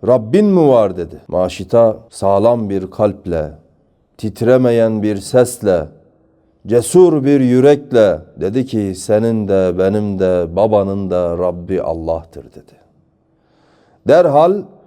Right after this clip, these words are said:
koşturup babasına yetiştirdi. Firavun Maşita'yı tehdit etti. Maşita ödün vermedi.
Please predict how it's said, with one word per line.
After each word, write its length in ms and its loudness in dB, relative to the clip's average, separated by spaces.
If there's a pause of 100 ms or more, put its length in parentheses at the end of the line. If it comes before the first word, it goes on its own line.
(180)
koşturup 580 -4
babasına 480 0
yetiştirdi. 720 -10 (920)
Firavun 600 2 (440)
Maşita'yı 720 2
tehdit 420 2
etti. 400 -6 (960)
Maşita 560 2
ödün 340 2
vermedi. 540 2